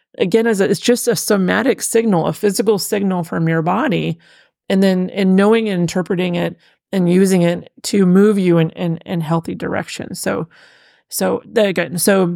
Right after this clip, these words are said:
back to the causes of guilt, violating my personal values. I am not going to try to solve for that, to eliminate it, to avoid it, because I actually need it, right? So the second cause of guilt that we talked about was the social expectations.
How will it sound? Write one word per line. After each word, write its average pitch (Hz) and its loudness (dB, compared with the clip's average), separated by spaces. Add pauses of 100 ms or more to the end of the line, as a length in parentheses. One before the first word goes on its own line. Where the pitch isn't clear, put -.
(160)
back 220 -2
to 247 2
the 226 0
causes 226 0
of 185 0
guilt, 190 2
violating 190 0
my 180 0
personal 175 -2
values. 175 2
I 180 0
am 170 0
not 180 0
going 180 2
to 165 2
try 160 2
to 160 -8
solve 233 0
for 196 -4
that, 175 0
to 160 -2
eliminate 175 2
it, 156 0
to 156 -2
avoid 170 2
it, 143 0 (520)
because 175 2
I 175 2
actually 165 -2
need 143 -6
it, - -14 (120)
right? 156 -4 (800)
So 175 0
the 185 0
second 262 -2
cause 226 2
of 202 0
guilt 202 0
that - 0
we 180 -2
talked 208 -4
about 202 2
was - -2
the 165 -4
social 214 2
expectations. 208 -2